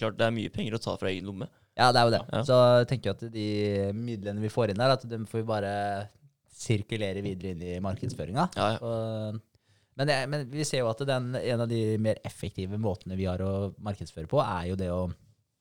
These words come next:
Speaker 2: nå ut til folk
Speaker 1: Mm.
Speaker 2: og få de til å promotere for oss mot, eh, mot en avtale.
Speaker 1: Ja.
Speaker 2: Det fungerer jo veldig bra.
Speaker 1: Det gjør det.
Speaker 2: Og der, eh, er jo planen også, med en gang den, eh, treningsloggen er på plass, at da skal vi få satt inn støtet der.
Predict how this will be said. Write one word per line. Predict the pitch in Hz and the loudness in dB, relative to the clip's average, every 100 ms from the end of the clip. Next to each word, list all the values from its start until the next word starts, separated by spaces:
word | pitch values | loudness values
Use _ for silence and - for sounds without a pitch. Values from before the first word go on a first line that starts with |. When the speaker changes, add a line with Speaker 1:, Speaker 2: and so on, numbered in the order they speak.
| _ | _
Speaker 2:
nå | 104 101 101 | 0 2 4
ut | 78 | 2
til | - | -2
folk | 113 120 - | 0 0 0
Speaker 1:
Mm. | 95 120 104 - | -8 -6 -6 -10
Speaker 2:
og | 98 | -4
få | 104 95 | -2 -2
de | 92 82 | -8 -12
til | - | -8
å | 90 | -4
promotere | 92 90 92 87 87 | -2 -2 -2 -2 -2
for | 87 85 | -4 -2
oss | 92 - - | -4 -4 -10
mot, | 98 92 - - | -8 -8 -8 -6
eh, | 92 90 90 87 85 85 | -4 -2 -4 -4 -6 -8
mot | 90 - 95 92 | -10 -12 -16 -6
en | 101 | -2
avtale. | 95 87 95 139 - | -2 -2 -4 -4 -4
Speaker 1:
Ja. | 82 - _ _ _ | -12 -12 _ _ _
Speaker 2:
Det | 107 | -2
fungerer | 143 120 101 | 0 2 2
jo | 104 | 2
veldig | 110 92 | 0 -2
bra. | 98 123 - | -2 -4 -4
Speaker 1:
Det | 101 | -4
gjør | 101 | -2
det. | 104 - _ - | -4 -10 _ -2
Speaker 2:
Og | |
der, | 123 120 | 2 2
eh, | 123 120 120 117 117 | 4 4 6 4 4
er | |
jo | 107 | 0
planen | 113 101 98 | 2 0 0
også, | 95 - 110 104 104 | -4 0 2 4 2
med | 104 101 | 2 0
en | |
gang | 95 95 | 0 -2
den, | 92 90 92 | -2 -2 -2
eh, | 92 92 95 92 | -2 -2 -2 -4
treningsloggen | 90 123 92 78 - 82 85 | -4 -2 -4 -4 -6 -6 -6
er | 76 | -6
på | 85 | -4
plass, | - - 101 | -2 -2 -4
at | - 92 | -8 -4
da | 92 85 80 73 | -2 -2 -2 -4
skal | - 80 | -8 -12
vi | |
få | 85 | -6
satt | 85 - | -6 -6
inn | 78 | -8
støtet | 71 - 78 71 - - 76 73 - - | -10 -8 -6 -6 -8 -8 -6 -2 -2 -2
der. | - 123 | 0 0